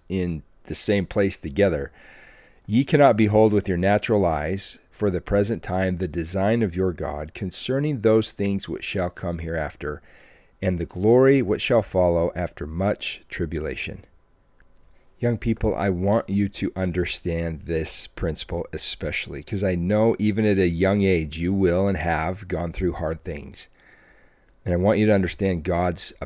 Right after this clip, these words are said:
power and ability to take those painful, difficult, hard experiences that you've gone through and make you better from them. Make them even potentially sacred to you. As an example of that,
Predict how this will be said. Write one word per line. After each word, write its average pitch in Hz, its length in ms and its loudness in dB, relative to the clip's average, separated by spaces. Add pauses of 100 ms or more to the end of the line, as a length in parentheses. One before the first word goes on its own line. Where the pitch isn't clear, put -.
power 107 460 4
and 90 220 -4
ability 78 640 -2 (340)
to 92 100 -6
take 117 360 0
those 98 280 2 (100)
painful, 107 540 -2
difficult, 95 540 -4
hard 101 380 2
experiences 90 800 -2
that 87 120 -4
you've 85 200 -6
gone 85 220 -4
through 76 340 -10 (480)
and 92 260 0
make 95 300 0
you 107 160 2
better 82 420 -4
from 76 380 -10
them. 65 240 -12 (1080)
Make 110 220 0
them 104 220 2
even 92 340 -2
potentially 87 560 -4
sacred 78 580 -6 (160)
to - 140 -10
you. - 280 -12 (1160)
As 107 160 2
an 113 80 6
example 104 600 4
of 82 160 -4
that, 78 480 -4